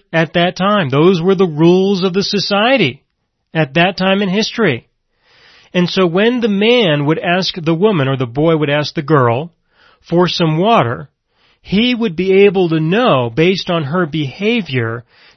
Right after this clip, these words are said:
just how much of an interest she might have in him.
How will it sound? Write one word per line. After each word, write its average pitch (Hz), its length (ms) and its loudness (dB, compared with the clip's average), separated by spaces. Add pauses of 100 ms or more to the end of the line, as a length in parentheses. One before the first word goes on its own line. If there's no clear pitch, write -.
just 175 360 0
how 240 300 -2
much 220 240 -4
of 170 80 -4
an 175 100 2
interest 165 800 -4 (320)
she 196 320 -2
might 160 300 0
have 139 260 -2
in 123 80 -2
him. 120 360 -6